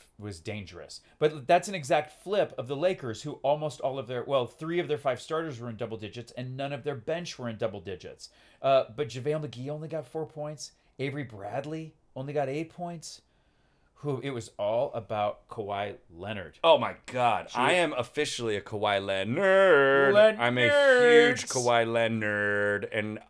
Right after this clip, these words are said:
Speaker 2: I am nerding out about Kawhi. Seven shots in a row at some point.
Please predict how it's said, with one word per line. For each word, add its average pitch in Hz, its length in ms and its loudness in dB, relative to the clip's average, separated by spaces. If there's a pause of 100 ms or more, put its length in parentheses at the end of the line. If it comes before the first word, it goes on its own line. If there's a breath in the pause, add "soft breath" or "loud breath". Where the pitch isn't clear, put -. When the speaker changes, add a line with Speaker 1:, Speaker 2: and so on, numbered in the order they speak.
Speaker 2:
I 123 540 0
am 101 340 -6
nerding 113 640 -2
out 98 400 0
about 92 380 -4
Kawhi. 95 440 -2 (680 soft breath)
Seven 131 540 -4
shots 107 480 -10
in 120 60 -12
a 98 60 -12
row 85 300 -12
at 101 80 -14
some 104 200 -12
point. 110 300 -16